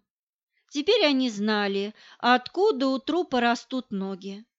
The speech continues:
и сразу же направились в гости к родным Марго,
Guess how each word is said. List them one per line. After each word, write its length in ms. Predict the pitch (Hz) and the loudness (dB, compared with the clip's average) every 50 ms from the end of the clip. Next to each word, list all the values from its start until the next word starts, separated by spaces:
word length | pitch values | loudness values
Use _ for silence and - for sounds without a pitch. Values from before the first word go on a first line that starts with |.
| _ _ _ _ _ _ _ _ _ _ | _ _ _ _ _ _ _ _ _ _
и 200 | - 240 247 254 | -4 -2 -2 -2
сразу 600 | - - - 240 226 220 233 254 277 294 277 302 | -2 -2 -2 0 2 4 4 4 4 2 2 0
же 140 | 285 269 294 | 0 0 0
направились 800 | 269 247 233 233 233 - 247 247 247 240 233 233 226 233 220 - | 2 2 2 2 0 0 0 2 2 2 2 0 -2 -2 -4 -6
в 120 | 220 208 202 | -12 -12 -6
гости 440 | 220 277 302 302 - - - 277 | -4 -2 -2 -2 -4 -6 -6 -6
к 80 | 269 - | -4 -2
родным 460 | 254 233 226 226 202 214 226 240 240 | 0 2 2 2 0 0 -2 0 0
Марго, 680 | 233 226 214 208 208 196 - 202 196 185 185 190 202 | 0 0 0 -2 -2 -6 -6 -8 -6 -6 -6 -8 -12